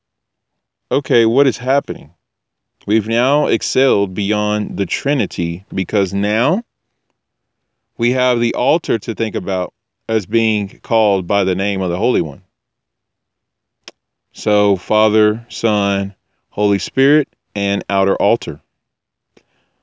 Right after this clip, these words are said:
But then let's not forget the Torah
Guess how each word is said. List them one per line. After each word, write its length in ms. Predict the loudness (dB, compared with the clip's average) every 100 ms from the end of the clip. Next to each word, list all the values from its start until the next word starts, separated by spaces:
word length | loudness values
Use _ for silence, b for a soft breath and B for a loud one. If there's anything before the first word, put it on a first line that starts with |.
| _ 0
But 140 | 2
then 220 | 2 2
let's 220 | 0 0
not 160 | -2 -2
forget 460 | -2 -2 0 -2 -4 _ _ -8
the 180 | -2 -2
Torah 680 | -4 -2 0 2 0 -4